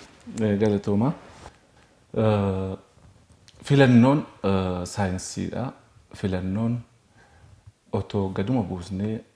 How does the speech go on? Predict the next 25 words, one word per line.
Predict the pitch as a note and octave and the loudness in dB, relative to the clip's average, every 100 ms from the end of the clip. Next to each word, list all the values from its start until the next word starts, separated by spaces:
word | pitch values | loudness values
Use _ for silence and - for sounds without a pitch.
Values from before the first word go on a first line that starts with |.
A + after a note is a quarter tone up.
| _ - | _ -10
gara | G2+ G2+ | -6 -4
jireenya | F#2 F#2+ F#2+ | -2 -4 -4
hawaasummaa | F#2 F2+ - F#2+ F#2 F2 | -6 -8 -8 -10 -8 -6
dhuunfaatti | G2 F#2+ - E2 - - - _ _ _ _ _ - | -6 -4 -6 -8 -10 -20 -20 _ _ _ _ _ -4
finnee | G#2+ G#2+ G2 | 2 2 2
too | F#2+ | -2
ilaallee | F2+ F2 F#2 A#2+ A#2+ | -4 -4 -4 -6 -6
guyyaa | G#2 B2 C#3 | -8 -4 -4
guyyaatti | A#2 A2 C3+ C#3+ - - - _ _ - _ - - - | -4 -6 -6 -6 -12 -20 -20 _ _ -20 _ -20 -12 2
mana | A#2 B2+ | 4 4
keenya | - F#2+ F2 | 2 -2 -2
keessatti | - F2 - A#2+ - | -6 -8 -8 -10 -4
gosoonni | G#2 A2+ A#2 G2 | -2 2 2 2
filannoo | F2+ E2+ E2+ | 0 -4 -4
adda | E2 - | -6 -8
addaa | - D#2+ | -8 -8
ni | D#2 | -8
jiraatu. | E2 - - - _ _ _ _ _ _ - - _ _ _ _ _ - | -10 -14 -18 -20 _ _ _ _ _ _ -20 -20 _ _ _ _ _ -4
Eh, | G2 F#2 | -2 -2
wanta | F#2 F2 F2 | -4 -6 -8
nyaattu, | E2+ E2+ - | -8 -10 -12
wanta | F2+ - | -14 -12
uffattu, | - E2+ - F2+ | -16 -16 -12 -12
wanta | F2 - - - - - | -12 -12 -12 -12 -16 -14
dhugdu, | G2+ - | -14 -14